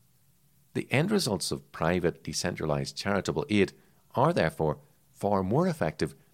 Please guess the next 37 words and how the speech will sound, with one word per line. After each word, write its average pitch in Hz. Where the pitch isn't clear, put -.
than 143
those 76
achieved -
by 80
state -
welfare. 107
Fourth, -
people 156
who 113
give -
to 71
private 73
charities 76
are 82
more 73
likely 87
to 76
make 73
sure 107
that 80
the 78
organizations 76
receiving 160
their 101
funds 76
administer 135
them 78
in 139
a 117
way 71
that 69
is 73
consistent 87
with -
their 87
own 73
beliefs. 85